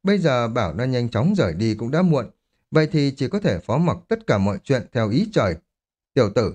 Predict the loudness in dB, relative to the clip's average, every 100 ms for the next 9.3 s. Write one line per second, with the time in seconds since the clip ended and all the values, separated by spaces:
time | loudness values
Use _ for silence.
0 | -6 0 0 2 0 -2 -4 -8 _ _
1 | _ _ 2 2 0 -2 -2 -2 0 0
2 | -4 -2 -2 0 0 2 2 0 -4 -2
3 | -2 0 -2 -2 -10 _ _ 0 2 2
4 | 4 2 2 0 -2 -2 -2 -2 -2 -4
5 | -2 0 -2 -2 -4 0 0 0 -6 _
6 | _ _ _ _ _ 2 4 2 2 0
7 | 0 0 -2 -2 -2 0 0 0 -2 -2
8 | -2 0 0 0 0 -2 0 0 2 2
9 | 0 0 -2